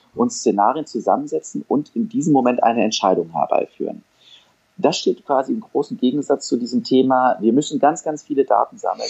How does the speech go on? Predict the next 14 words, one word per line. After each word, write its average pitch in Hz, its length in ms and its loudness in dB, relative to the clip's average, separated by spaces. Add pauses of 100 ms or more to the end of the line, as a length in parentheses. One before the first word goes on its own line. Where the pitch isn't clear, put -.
so 123 80 -2
viele 202 320 -4
Szenarien 147 680 0
wie 113 100 0
möglich, - 640 0 (640)
bis 185 220 2
wir 185 100 4
dann 135 220 0
irgendwann 147 760 -2
mal 131 400 -4 (200)
gut 156 200 2
genug 131 220 2
fahren 87 380 -2 (140)
können. - 460 -20